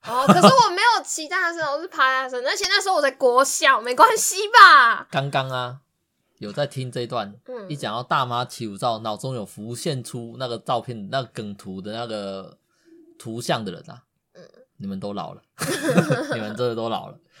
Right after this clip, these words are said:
Speaker 2: 现在我已经没有看过那个梗图了，
Speaker 1: 哦。
Speaker 2: 好想找出来。
Speaker 1: 你等下去 Google 可能有。
Speaker 2: 好了，等下如-，
Speaker 1: 然后
Speaker 2: 如-，今天可以附上去我的那个。
Speaker 1: 而且啊，然后反正到最后就是，嗯，就反正去泰国就是一直买东西嘛，然后逛啊、吃啊这样子。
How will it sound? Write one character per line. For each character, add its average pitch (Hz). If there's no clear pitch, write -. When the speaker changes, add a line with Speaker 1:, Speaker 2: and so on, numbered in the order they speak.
Speaker 2:
现 139
在 135
我 110
已 123
经 143
没 135
有 123
看 123
过 120
那 110
个 104
梗 101
图 -
了， 107
Speaker 1:
哦。 190
Speaker 2:
好 113
想 107
找 87
出 -
来。 101
Speaker 1:
你 -
等 240
下 277
去 294
Google 254
可 202
能 -
有。 -
Speaker 2:
好 95
了， 101
等 104
下 117
如-， 135
Speaker 1:
然 147
后 349
Speaker 2:
如-， -
今 131
天 131
可 123
以 117
附 120
上 113
去 113
我 95
的 98
那 98
个。 95
Speaker 1:
而 -
且 453
啊， 285
然 294
后 339
反 247
正 302
到 285
最 262
后 262
就 254
是， 247
嗯， 196
就 233
反 254
正 311
去 330
泰 302
国 226
就 240
是 254
一 240
直 196
买 180
东 185
西 190
嘛， 196
然 190
后 196
逛 202
啊、 165
吃 170
啊 175
这 -
样 -
子。 -